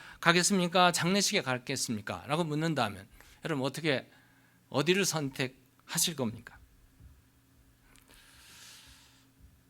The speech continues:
동시에 똑같은 시간에 둘 중에 하나를 선택하라면 잔치집보다는 초상집인 장례식에 가야 한다고 오늘 본문은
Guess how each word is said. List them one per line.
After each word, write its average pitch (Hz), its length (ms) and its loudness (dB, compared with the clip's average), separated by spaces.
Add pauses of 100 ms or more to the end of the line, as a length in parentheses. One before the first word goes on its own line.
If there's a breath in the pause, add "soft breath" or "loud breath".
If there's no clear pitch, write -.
(600)
동시에 226 840 8
똑같은 254 420 6
시간에 190 580 8
둘 233 200 4
중에 262 200 6
하나를 214 400 10
선택하라면 160 760 2 (1200 soft breath)
잔치집보다는 156 1200 2 (320 soft breath)
초상집인 185 1600 0 (420 soft breath)
장례식에 143 1000 0 (180)
가야 117 300 -4
한다고 101 580 -8
오늘 123 200 -8
본문은 117 540 -6